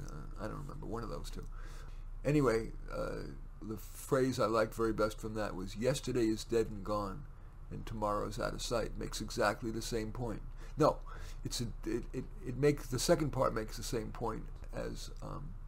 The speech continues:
uh, yesterday. "All my troubles seem so far away," and tomorrow is out of sight. That's the same point. But the first part of that quote,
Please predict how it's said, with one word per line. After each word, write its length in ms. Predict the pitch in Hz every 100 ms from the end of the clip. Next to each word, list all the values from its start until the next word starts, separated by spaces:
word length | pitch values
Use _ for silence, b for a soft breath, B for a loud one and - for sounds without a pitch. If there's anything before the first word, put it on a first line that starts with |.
| - -
uh, 60 | 110
yesterday. 640 | 104 123 113 123 107 101 104 - - B B B B -
"All 160 | 113
my 100 | 110
troubles 300 | 107 117 110
seem 160 | - 104
so 140 | -
far 240 | 104 120 110
away," 220 | 117 101
and 120 | 98
tomorrow 640 | - 127 117 120 117 113
is 120 | 113 -
out 160 | 117 110
of 80 |
sight. 340 | 110 147 113 -
That's 300 | - - -
the 80 | -
same 240 | 127 110
point. 300 | - 120 113
But 240 | 147 135 - B B B
the 60 |
first 420 | 123 - 190 214 -
part 240 | 139 117
of 80 | 110
that 200 | 95 -
quote, 300 | - 95